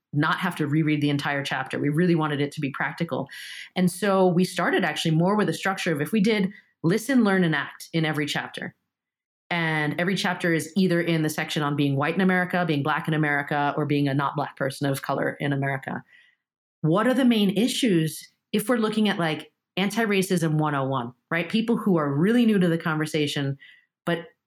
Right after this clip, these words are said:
but haven't, through no fault of their own, perhaps, because of the way our society is structured, ever had to think about this, what are the things that we think are most common? And so,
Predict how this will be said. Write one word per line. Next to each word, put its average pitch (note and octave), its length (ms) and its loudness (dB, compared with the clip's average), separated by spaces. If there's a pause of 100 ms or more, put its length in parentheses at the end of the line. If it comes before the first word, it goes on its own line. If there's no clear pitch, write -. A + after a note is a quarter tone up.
(520)
but F3 160 -4
haven't, A#3 640 0 (160)
through B3+ 160 4
no C4+ 120 4
fault B3+ 260 0
of G#3 60 0
their G3 140 2
own, A3 160 4
perhaps, G3 400 -2
because F#3+ 300 0
of F#3 60 2
the F3 80 2
way F3 120 2
our D#3 80 0
society E3 440 -2
is D#3 60 -2
structured, F3 440 -2 (400)
ever B3 180 2
had A3 200 -2
to F3+ 80 -2
think G3+ 220 0
about D3 280 -2
this, - 380 -6 (100)
what A3 180 2
are C#4+ 60 2
the A#3 100 2
things F3+ 260 2
that E3 120 -4
we D3+ 400 0 (140)
think G3+ 160 0
are E3+ 80 0
most C#3+ 280 -2
common? - 440 -6 (420)
And G3 160 2
so, G3+ 560 0